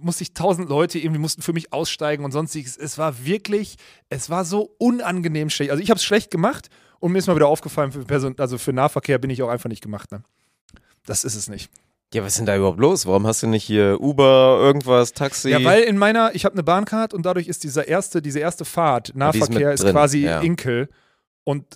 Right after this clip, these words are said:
Speaker 1: dann macht das einfach nur Sinn. So, es war ja, ich wusste ja, dass ein Taxi oder ein Uber genauso lange braucht.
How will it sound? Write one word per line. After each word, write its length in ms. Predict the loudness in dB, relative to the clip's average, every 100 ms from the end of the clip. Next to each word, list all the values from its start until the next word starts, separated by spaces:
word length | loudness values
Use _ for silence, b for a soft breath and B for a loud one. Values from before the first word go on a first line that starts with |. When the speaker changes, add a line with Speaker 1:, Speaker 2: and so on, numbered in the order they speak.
| -12
Speaker 1:
dann 120 | -6
macht 180 | -4 -4
das 60 | -4
einfach 180 | -4 -2
nur 100 | -2
Sinn. 300 | -4 -6 -16 _ _
So, 80 | -6
es 100 | -2
war 100 | 2
ja, 180 | 2 2 b b
ich 140 | -6 0
wusste 280 | 0 0 2
ja, 380 | 2 2 -2 -4
dass 240 | -6 -4 -4
ein 100 | -2
Taxi 380 | -2 0 0
oder 100 | 2
ein 60 | 0
Uber 220 | -2 -4
genauso 320 | -4 -4 -4
lange 240 | -4 -2 -2
braucht. 440 | -2 -4 -6 -14